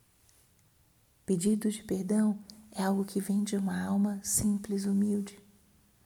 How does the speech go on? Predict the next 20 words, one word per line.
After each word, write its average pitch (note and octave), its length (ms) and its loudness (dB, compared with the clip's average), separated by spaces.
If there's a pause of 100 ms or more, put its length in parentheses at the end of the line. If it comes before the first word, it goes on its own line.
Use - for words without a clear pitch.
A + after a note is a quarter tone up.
(800)
e G#3 40 4
reconhece G3+ 580 2
sua F#3 160 -2
limitação. F3+ 720 -2 (3250)
Que - 100 2
hoje G#3+ 180 6
possa G3+ 280 -2
ser - 180 6
um F#3+ 80 2
dia G3 160 0
também G#3 500 2 (400)
de G3+ 120 -6
pedir G#3 320 -4
perdão A#3 360 -6
a G#3 60 -4
Deus G3+ 420 -4
por - 220 -8
aquilo G3+ 400 -6
que G3+ 340 -4 (2500)
ofendemos G3 1080 -2